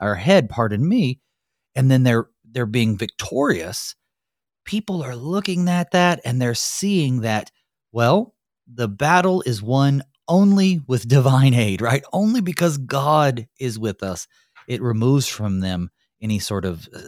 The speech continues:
temptation to pride. God is the one ultimately in control. You combine that with, of course, that beautiful imagery that you gave us. It reminds us that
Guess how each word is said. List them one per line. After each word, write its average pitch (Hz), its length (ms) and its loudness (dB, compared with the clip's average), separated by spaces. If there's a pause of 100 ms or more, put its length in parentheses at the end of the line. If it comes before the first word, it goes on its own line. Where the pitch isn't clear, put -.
(140)
temptation 110 720 -2
to - 140 -12
pride. 78 680 -8 (380)
God 131 300 2
is 101 160 -6
the 107 100 -6
one 95 320 -4 (100)
ultimately 110 600 -4
in 110 200 -4
control. 92 600 -4 (480)
You 107 100 -8
combine 110 420 0
that 104 200 -2
with, 101 140 -10
of 98 80 -12
course, 110 240 -6
that 90 140 -10
beautiful 123 340 0
imagery 98 380 -6
that 92 160 -8
you 107 80 -6
gave 113 240 2
us. 92 220 -4 (380)
It 101 80 -6
reminds 110 480 2
us - 440 -6
that 101 180 -12